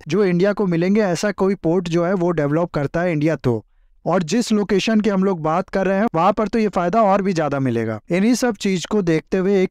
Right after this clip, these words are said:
ट्रांसशिपमेंट पोर्ट जो है वो बनाने की बात हो रही है इंडिया की तरफ से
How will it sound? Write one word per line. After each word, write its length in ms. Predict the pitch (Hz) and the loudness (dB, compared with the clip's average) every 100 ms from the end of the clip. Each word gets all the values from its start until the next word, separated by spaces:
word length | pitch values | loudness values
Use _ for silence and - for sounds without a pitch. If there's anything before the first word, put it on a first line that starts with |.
| - | -4
ट्रांसशिपमेंट 640 | 156 160 - 165 180 185 - | -4 -4 -4 -4 -2 -4 -2
पोर्ट 260 | 156 170 | 0 0
जो 140 | 156 170 | -2 -2
है 100 | 180 | -2
वो 280 | 156 156 185 | -2 -2 -2
बनाने 380 | 151 147 156 | -2 -4 -4
की 120 | 170 165 | -4 -4
बात 300 | 147 151 143 | -2 -2 0
हो 120 | 151 | 0
रही 100 | 160 | 0
है 140 | 160 | 0
इंडिया 220 | 143 151 | 0 -2
की 100 | 156 | -2
तरफ 220 | 156 143 139 | -2 -4 -4
से 240 | - 233 | -2 -2